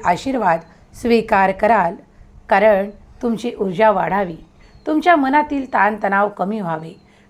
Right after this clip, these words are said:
तुमच्या आयुष्यातील दुःख संपावे, यासाठीच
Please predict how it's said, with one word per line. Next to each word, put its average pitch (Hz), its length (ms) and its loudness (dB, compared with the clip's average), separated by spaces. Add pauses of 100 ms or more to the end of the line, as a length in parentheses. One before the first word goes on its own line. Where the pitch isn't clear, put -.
(120)
तुमच्या 208 400 2 (200)
आयुष्यातील 208 680 -4 (360)
दुःख 285 280 -2
संपावे, 202 560 0 (400)
यासाठीच 202 680 -2